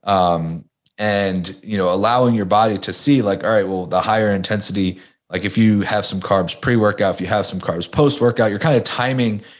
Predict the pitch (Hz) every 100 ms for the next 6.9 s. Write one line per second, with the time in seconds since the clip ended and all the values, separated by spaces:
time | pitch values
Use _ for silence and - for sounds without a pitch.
0 | _ 107 104 - 127 120 101 - 104 95
1 | 113 117 104 95 - - 110 113 139 156
2 | 143 110 104 - - 160 143 107 101 104
3 | - 107 107 98 123 127 107 101 90 -
4 | 87 104 95 - - - 107 98 - 117
5 | 107 95 110 101 95 92 - - 190 202
6 | 107 - 82 64 95 120 151 -